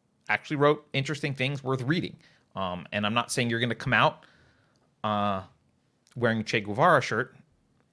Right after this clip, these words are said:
You've probably, hopefully, are able to identify the, the flaws in their thinking,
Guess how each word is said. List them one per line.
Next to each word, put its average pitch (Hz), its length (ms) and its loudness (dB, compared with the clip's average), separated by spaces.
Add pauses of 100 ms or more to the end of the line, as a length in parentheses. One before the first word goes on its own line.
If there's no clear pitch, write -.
(140)
You've 104 180 -6
probably, 104 640 0 (440)
hopefully, 110 480 0
are 104 100 0
able 101 200 0
to - 100 -6
identify 101 460 -2
the, 92 240 -4 (100)
the 101 80 -6
flaws 110 500 0
in 95 80 -4
their 92 140 -6
thinking, 113 360 -4